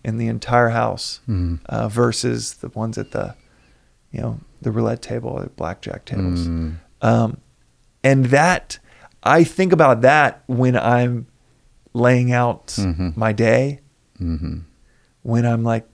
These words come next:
Speaker 1: "No, I can do one night a week where I go out till ten or eleven, but that's it."
Speaker 2: Mm-hmm.
Speaker 1: 'Cause it's a real risk
Speaker 2: Yeah.
Speaker 1: if I do two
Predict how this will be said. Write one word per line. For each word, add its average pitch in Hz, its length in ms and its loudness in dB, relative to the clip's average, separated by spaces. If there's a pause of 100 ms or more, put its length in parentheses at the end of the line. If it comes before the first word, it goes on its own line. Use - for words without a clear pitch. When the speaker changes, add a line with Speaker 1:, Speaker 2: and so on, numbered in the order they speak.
Speaker 1:
"No, 143 260 -4
I 147 120 0
can 135 140 -4
do 127 120 4
one 175 340 4
night 165 200 8
a 143 60 6
week 139 260 4
where 135 100 6
I 120 80 2
go 117 220 2
out 117 240 0
till 110 320 -2 (220)
ten 110 280 -4
or 104 300 -8 (100)
eleven, 95 420 -6 (440)
but 127 80 -6
that's 131 200 0
it." - 140 -6 (380)
Speaker 2:
Mm-hmm. 87 420 0 (180)
Speaker 1:
'Cause 120 160 0
it's 120 140 4
a 123 60 6
real 127 360 8
risk 120 480 0 (160)
Speaker 2:
Yeah. 101 200 6
Speaker 1:
if 120 60 8
I 123 60 6
do 120 140 2
two 117 480 4